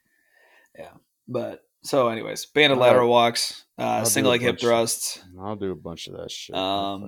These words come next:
Speaker 2: fucking
Speaker 1: but
Speaker 2: hate
Speaker 1: not dipping into valgus.
Speaker 2: I've
Speaker 1: Uh,
Speaker 2: done a
Speaker 1: t-,
Speaker 2: n-,
Speaker 1: tibial
Speaker 2: million
Speaker 1: cars.
Speaker 2: glute bridges.
Speaker 1: Screw, screw home T K Es.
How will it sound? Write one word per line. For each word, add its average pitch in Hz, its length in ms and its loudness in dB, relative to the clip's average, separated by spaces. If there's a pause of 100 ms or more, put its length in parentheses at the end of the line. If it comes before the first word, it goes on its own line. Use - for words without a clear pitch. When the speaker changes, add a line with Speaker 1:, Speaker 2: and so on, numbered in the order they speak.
Speaker 2:
fucking 120 140 -16
Speaker 1:
but 123 180 4
Speaker 2:
hate 120 100 -6
Speaker 1:
not 117 300 0
dipping 117 280 -6
into 110 160 -6
valgus. 110 720 -2 (200)
Speaker 2:
I've 98 60 -14
Speaker 1:
Uh, 107 160 -10
Speaker 2:
done 104 180 -6
a - 20 -8
Speaker 1:
t-, 85 160 -6
Speaker 2:
n-, 85 240 -12
Speaker 1:
tibial 127 140 2
Speaker 2:
million 123 160 2
Speaker 1:
cars. 113 680 0 (340)
Speaker 2:
glute 87 140 -16 (100)
bridges. 73 540 -18 (120)
Speaker 1:
Screw, - 680 -2 (160)
screw 123 400 -2
home 120 220 0
T 120 160 -4
K 113 560 -2
Es. - 300 -4